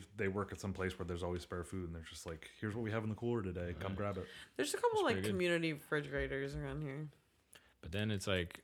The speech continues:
Speaker 2: I'll be interspaced between that and this other neighborhood group where it's like, "I saw a black guy in my Ring camera again." <laughs> And then everybody's commenting below it being like, "I think I saw him too. Here's screenshots of my Ring camera."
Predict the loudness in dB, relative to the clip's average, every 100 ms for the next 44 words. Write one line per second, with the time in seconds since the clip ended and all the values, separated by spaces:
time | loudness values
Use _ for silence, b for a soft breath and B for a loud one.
0 | -2 0 2 0 0 4 6 6 2 4
1 | 4 4 2 4 4 4 4 0 4 4
2 | 4 2 0 -2 -2 -2 -2 -2 -2 -2
3 | -2 -2 0 2 2 2 0 0 -2 -2
4 | -2 -4 -2 -4 -4 -4 2 4 6 6
5 | 6 4 6 8 8 8 8 8 10 12
6 | 12 12 12 10 10 10 10 12 12 12
7 | 12 12 12 12 12 12 12 12 12 12
8 | 12 12 10 6 8 12 12 12 12 12
9 | 12 8 4 2 0